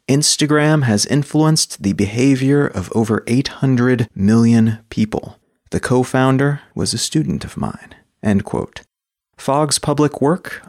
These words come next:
on this subject spans about two decades, so he's one of the better-known names in the world of persuasive technology, but he's nowhere near the only person doing research and applying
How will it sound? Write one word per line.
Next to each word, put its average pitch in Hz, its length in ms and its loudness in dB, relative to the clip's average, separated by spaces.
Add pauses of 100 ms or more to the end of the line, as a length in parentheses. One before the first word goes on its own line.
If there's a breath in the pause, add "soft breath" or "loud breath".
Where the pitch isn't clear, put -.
on 87 180 -2
this - 140 -6
subject - 500 -4
spans 139 500 2
about 113 280 0
two 151 200 0
decades, - 800 -4
so - 160 0
he's 113 220 2
one 190 160 6
of 190 40 4
the 139 60 0
better-known 135 580 4
names 117 380 4
in 135 220 2
the 131 80 2
world 139 340 2
of - 220 -4
persuasive - 500 -2
technology, 135 880 -2
but 98 80 0
he's 110 180 4
nowhere 151 360 4
near 143 220 4
the 117 120 4
only 117 200 4
person 113 680 -2
doing 135 320 2
research - 760 -2 (100)
and 92 160 0
applying 135 720 0